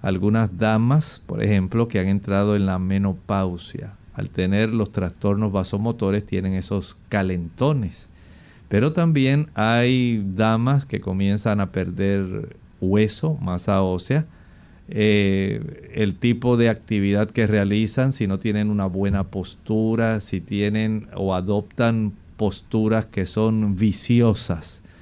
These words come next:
eh, que se inclinan hacia el frente, que tienen alguna actividad repetitiva que más bien realizan con un lado del cuerpo que con el otro.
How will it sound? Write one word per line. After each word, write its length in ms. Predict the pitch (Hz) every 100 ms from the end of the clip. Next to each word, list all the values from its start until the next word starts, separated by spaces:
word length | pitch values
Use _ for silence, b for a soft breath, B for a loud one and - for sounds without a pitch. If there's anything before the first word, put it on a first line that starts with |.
| B B B B B B
eh, 560 | - 107 98 98 95 90
que 160 | - 107
se 140 | -
inclinan 480 | 104 98 110 107 107
hacia 200 | 101 104
el 80 | 92
frente, 680 | - 107 110 110 110 113 110
que 160 | 104 90
tienen 480 | 107 107 107 107
alguna 400 | 104 98 92 107
actividad 680 | 104 - 107 95 95 101 104
repetitiva 1160 | 101 107 92 92 - 98 - 110 110 110 110 -
que 420 | 101 98 98 95
más 400 | 95 101 107 104
bien 280 | 104 104 107
realizan 580 | 107 98 98 98 104 104
con 160 | 101
un 180 | 95 98
lado 280 | 98 101 101
del 160 | 98 95
cuerpo 560 | 110 101 101 101 104
que 120 | -
con 240 | - 92 90
el 140 | 87
otro. 440 | 107 120 113 110